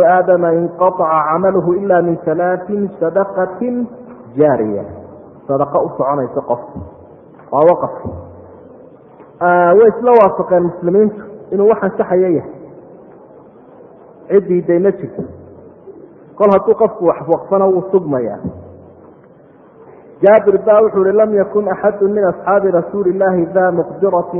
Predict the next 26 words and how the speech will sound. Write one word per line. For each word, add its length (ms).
إلا 300
وقف." 380
Qof 220
kastoo 340
awood 400
u 60
lahaa 320
asxaabtii 540
Nabigii 320
waqaf 320
ku 100
samaysay. 460
Ilaa 220
kutubu 380
taariikh 440
ay 100
tilmaamaan 580
qofku 280
hadduu 240
afartan 440
jir 160
gaadho, 400
reer 280
Madiinana 600
uu 200
ahaa, 320